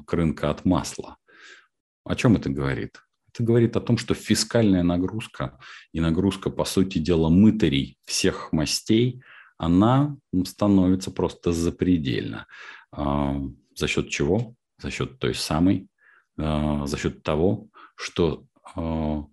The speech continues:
кредитные средства замещают собственный капитал. Видите, с одной стороны, предприятия, по сути дела, становятся все больше и большим банкротом, а с другой стороны, государство-то получает все больше и больше денег. Ну,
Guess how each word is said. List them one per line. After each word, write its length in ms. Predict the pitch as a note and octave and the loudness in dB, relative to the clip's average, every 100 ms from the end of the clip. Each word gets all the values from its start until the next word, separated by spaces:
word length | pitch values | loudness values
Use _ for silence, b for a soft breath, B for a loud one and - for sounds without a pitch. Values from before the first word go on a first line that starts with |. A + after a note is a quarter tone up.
| _ _ _ _ _ _ _ _ _ | _ _ _ _ _ _ _ _ _
кредитные 520 | G2+ F#2 E2 - - | 2 2 0 -6 -14
средства 560 | - E2 F#2 - - - - B B | -4 -2 -2 -6 -16 -20 -18 B B
замещают 560 | - F#2 F#2+ G2 G2+ F#2 | 2 6 6 6 2 0
собственный 600 | - E2 - - D2+ C#2+ | -2 -4 -4 -4 -2 -2
капитал. 560 | - - B1+ - - - _ _ | -6 -6 -6 -6 -8 -12 _ _
Видите, 380 | - B2+ A2 - | 0 2 2 -2
с 120 | - | -4
одной 260 | F#2+ E2+ - | -2 -2 -4
стороны, 520 | - C2 B1+ C2 C2 B B B - | -6 -6 -4 -4 -6 B B B -4
предприятия, 580 | F2+ - F#2+ D#2 - | -4 2 2 2 0
по 140 | - - | -4 -6
сути 280 | - C#2+ C#2+ | -6 -4 -2
дела, 200 | D2+ C#2+ | -2 -2
становятся 580 | - E2+ E2 D2 - | -2 0 0 0 -2
все 160 | D#2 F2+ | -2 -2
больше 320 | E2 E2 - | 0 0 0
и 20 | |
большим 320 | F2 F2+ - G2+ | 0 0 0 0
банкротом, 520 | A#2 A#2+ E3+ E3+ C#3 B B B B | 0 0 0 0 -4 B B B B
а 240 | E2+ E2 | -2 -2
с 60 | D2 | -2
другой 280 | D2 E2+ A#2 | 0 2 2
стороны, 460 | - F2 D#2+ C#2+ | 2 0 2 0
государство-то 760 | - - - - D#2+ - - - | -4 -10 -8 -6 -6 -6 -12 -8
получает 480 | D2+ D2 - C2 | -4 -4 -2 -4
все 140 | - C#2+ | -4 -4
больше 340 | C#2+ C#2 - | -4 -4 -6
и 20 | |
больше 280 | C#2+ C#2+ - | -4 -4 -4
денег. 420 | C#2 C2 A1+ - B B B B B | -4 -4 -6 -12 B B B B B
Ну, 460 | C#2 D2+ B2 - | -4 0 2 0